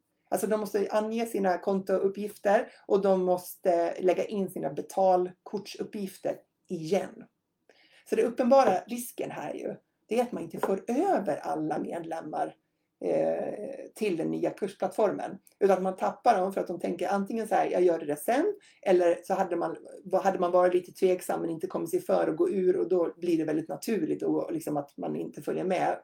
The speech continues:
om det, man har varit lite så här på, på gärdsgården, liksom. Så jag tänker, Emily, när du, om du väljer att flytta över nu från,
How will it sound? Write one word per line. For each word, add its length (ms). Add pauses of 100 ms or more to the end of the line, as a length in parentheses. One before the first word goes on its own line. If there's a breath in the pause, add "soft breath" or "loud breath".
(120)
om 220
det, 160
man 180
har 120
varit 240
lite 180
så 80
här 60
på, 300 (300 loud breath)
på 80
gärdsgården, 480
liksom. 420 (1200 soft breath)
Så 120
jag 80
tänker, 300
Emily, 460
när 100
du, 420
om 160
du 140
väljer 580
att 160
flytta 240
över 240
nu 140
från, 380